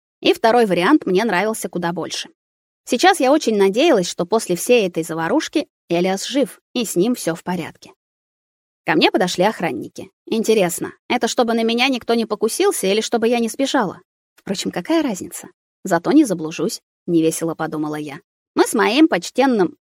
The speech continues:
вооруженным эскортом проделали немалый путь до пункта назначения.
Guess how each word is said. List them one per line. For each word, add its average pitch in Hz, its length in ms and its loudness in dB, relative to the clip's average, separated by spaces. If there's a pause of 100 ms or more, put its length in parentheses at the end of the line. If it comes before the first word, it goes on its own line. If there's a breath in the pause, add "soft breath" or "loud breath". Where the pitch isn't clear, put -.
вооруженным 180 680 0
эскортом 320 480 2
проделали 269 500 0
немалый 190 460 0
путь - 260 0
до 160 80 -4
пункта 170 320 -4
назначения. 170 760 -2